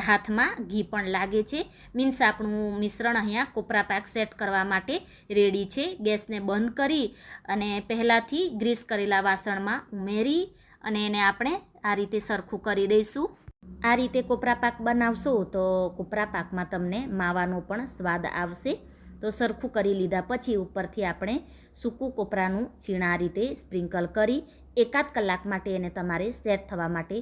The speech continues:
રાખી દેવાનું અને એકાદ કલાક પછી તમારે જે સાઇઝમાં પીસીસ કટ કરવું હોય ને એ સાઇઝમાં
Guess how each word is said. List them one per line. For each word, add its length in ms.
રાખી 340
દેવાનું 380
અને 160
એકાદ 300
કલાક 360
પછી 340
તમારે 340
જે 100
સાઇઝમાં 520
પીસીસ 340
કટ 220
કરવું 320
હોય 220
ને 80
એ 100
સાઇઝમાં 600